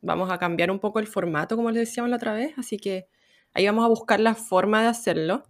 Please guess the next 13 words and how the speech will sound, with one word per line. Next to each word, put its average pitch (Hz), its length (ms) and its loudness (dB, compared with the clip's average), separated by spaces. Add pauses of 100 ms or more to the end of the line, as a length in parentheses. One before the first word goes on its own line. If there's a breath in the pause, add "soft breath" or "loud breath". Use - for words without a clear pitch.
(560)
pero, 180 520 0
pero 175 140 -2
sí, 185 340 -6
yo 208 100 0
creo 214 180 -2
que 208 100 -2
lo 220 100 4
de 220 80 4
las 220 140 4
recomendaciones 214 720 0
los 294 160 0
vamos 269 300 -2
a 254 280 -2